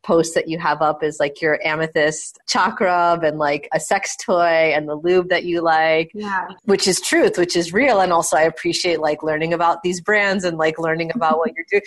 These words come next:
Speaker 1: What, are, is your family just, like, totally cool with you
Speaker 2: <laughs>
Speaker 1: posting about it? Like, are, are they all blocked? Like, sometimes, you know, I'm doing development work too. And sometimes the
Speaker 2: Yeah.
Speaker 1: things that I write, I'm like,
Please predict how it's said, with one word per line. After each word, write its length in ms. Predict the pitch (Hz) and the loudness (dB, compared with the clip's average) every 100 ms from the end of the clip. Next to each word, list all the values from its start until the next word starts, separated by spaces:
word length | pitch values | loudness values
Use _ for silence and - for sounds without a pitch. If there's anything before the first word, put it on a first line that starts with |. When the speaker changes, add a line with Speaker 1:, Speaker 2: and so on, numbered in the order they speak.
| - - | -8 -8
Speaker 1:
What, 200 | 208 214 - _ - | -2 -2 -4 _ -2
are, 140 | 196 196 | -2 2
is 180 | 196 202 | 0 2
your 100 | 202 | 0
family 440 | - 175 185 208 | 0 0 0 0
just, 200 | 208 180 | -2 -2
like, 220 | 175 165 - | -2 -4 -10
totally 500 | - 180 170 175 180 | 0 2 2 0 -2
cool 280 | - 175 170 | -2 0 0
with 120 | 170 | 0
you 120 | - 165 | 0 -2
Speaker 2:
<laughs> 80 | - | -6
Speaker 1:
posting 400 | 175 - 208 202 | -8 -4 -2 0
about 320 | 208 214 214 233 | 0 2 2 4
it? 160 | 240 | 2
Like, 140 | 196 175 | 2 2
are, 160 | 185 185 - | 2 2 2
are 100 | 185 | 2
they 120 | 202 | 2
all 280 | 190 185 190 | 2 2 2
blocked? 500 | 180 160 170 226 - | 2 2 2 0 0
Like, 140 | 220 214 | -2 2
sometimes, 480 | 262 269 807 784 807 831 807 807 | 2 4 4 4 4 4 2 -2
you 60 | 220 | 0
know, 120 | 208 - 202 | 0 0 0
I'm 160 | 214 | 0
doing 240 | 220 208 208 | 0 -2 -2
development 480 | 233 190 185 185 | 0 2 0 -2
work 200 | 180 180 - | -2 -2 -2
too. 200 | 269 254 | 0 0
And 100 | 208 | 0
sometimes 360 | 214 202 202 | -2 -2 -2
the 80 | 196 | -4
Speaker 2:
Yeah. 60 | 196 | -4
Speaker 1:
things 200 | 180 180 | -6 -6
that 80 | 185 | -4
I 80 | 175 | -2
write, 320 | 170 185 196 | 0 2 2
I'm 120 | 185 170 | 2 0
like, 180 | 165 | -2